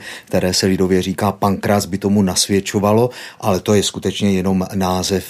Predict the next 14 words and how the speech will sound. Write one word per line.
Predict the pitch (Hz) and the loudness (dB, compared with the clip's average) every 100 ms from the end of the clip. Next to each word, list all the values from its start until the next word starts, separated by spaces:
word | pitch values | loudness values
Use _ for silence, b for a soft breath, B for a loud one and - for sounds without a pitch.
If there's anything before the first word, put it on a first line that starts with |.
| - | -2
Myslím | 95 95 - 104 | 0 0 0 0
si, | - | 0
že | 101 | 0
i | 110 117 | 0 0
to | 117 | -2
prostředí, | 98 101 - - 107 104 | 0 -2 -2 -2 0 0
které | 101 104 101 101 B B - | 0 0 0 0 B B -2
máme | 101 98 101 104 | 2 4 2 2
od | 104 104 | -2 -2
semináře, | - 98 98 95 95 95 98 98 B B B B | 0 2 2 2 0 0 -2 -4 B B B B
tak | 98 92 | -4 0
je | 101 98 95 98 | 2 2 0 -6
velmi | 92 107 107 107 104 | -2 2 4 4 2
příznivé | - 101 92 98 92 95 92 | 0 -2 2 2 2 0 -2